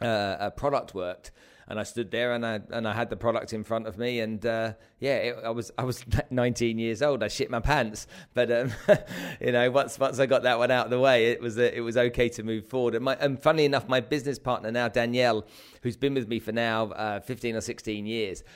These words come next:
when on her first day of the job, she started with sixteen trainees. And, uh, I said to them on, uh, it was a, it was a Sunday, 'cause we, we start work on Sunday here. I said, "Next Sunday," you, I gave them all a product. I said, "You're standing up in front of two hundred people and presenting this product."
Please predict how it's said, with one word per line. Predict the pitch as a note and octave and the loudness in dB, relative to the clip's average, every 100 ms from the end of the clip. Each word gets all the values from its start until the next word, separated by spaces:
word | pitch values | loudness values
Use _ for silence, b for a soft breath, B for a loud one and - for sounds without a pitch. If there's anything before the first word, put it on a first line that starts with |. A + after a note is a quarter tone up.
| B | B
when | A#2 B2 | -2 0
on | C3+ B2 | 2 4
her | B2+ C#3+ | 8 6
first | - C3+ B2 | 6 4 4
day | C3 B2+ | 4 4
of | A2+ G#2 | 4 -2
the | |
job, | G#2 C#3 B2 G#2+ - - b b | 0 4 4 2 -4 -20 b b
she | - C3 | -10 -8
started | - C3 B2 A#2 | 2 2 4 0
with | A2 | -4
sixteen | - B2+ - A#2 A2 | -2 -4 -2 -4 -2
trainees. | A#2 A#2+ A2+ A#2+ A2 G#2 F2+ - B B | 0 0 2 -2 -2 -8 -14 -16 B B
And, | - A2 G#2+ | -6 -4 0
uh, | A2 A2 G2+ | 0 0 0
I | |
said | - B2+ - | -2 -4 0
to | |
them | A2+ G#2+ | 0 0
on, | G#2 G#2+ G#2+ | -2 -2 -2
uh, | F#2 G2 | -4 -4
it | G#2 A#2+ | -4 -6
was | G#2 | -4
a, | A2 A2+ | -4 -2
it | G#2+ | -2
was | G2 | -4
a | |
Sunday, | - B2 A2+ G2+ G2 | -4 -4 -2 -2 -2
'cause | - F#2+ | -6 -12
we, | G2+ - | -12 -8
we | |
start | G#2 A#2 G2 | -6 -2 0
work | G#2+ G#2 | 0 -2
on | G2 | -6
Sunday | A2 G#2 F#2+ | -6 -6 -6
here. | G2 G#2 G2 B B | -4 -4 -4 B B
I | F#2+ | -2
said, | A2+ | 0
"Next | A#2+ C#3+ - | 0 -2 0
Sunday," | C#3 C3 A2+ G#2+ | 0 2 2 2
you, | A2 A#2 - A#2 | 2 0 -2 -4
I | A#2+ | -2
gave | A#2 C3+ | 2 2
them | B2+ | 2
all | B2 | 2
a | A2+ | 2
product. | C3 B2 G2+ G#2+ | 2 2 2 -4
I | |
said, | G2+ G#2+ | -6 -6
"You're | G#2+ | -6
standing | - B2+ B2 | -4 -4 -2
up | A2+ | -4
in | G#2+ | -4
front | A#2+ A2+ | -4 -4
of | - | -4
two | C3 A#2 | -2 0
hundred | A2 G#2+ | -2 -4
people | B2+ B2 G2+ | -4 -4 -4
and | F#2+ | -6
presenting | G#2+ A2+ A2 G#2 | -4 -4 -4 -6
this | G#2 | -8
product." | - G#2+ A2+ C#3 A2+ | -6 -2 0 0 -2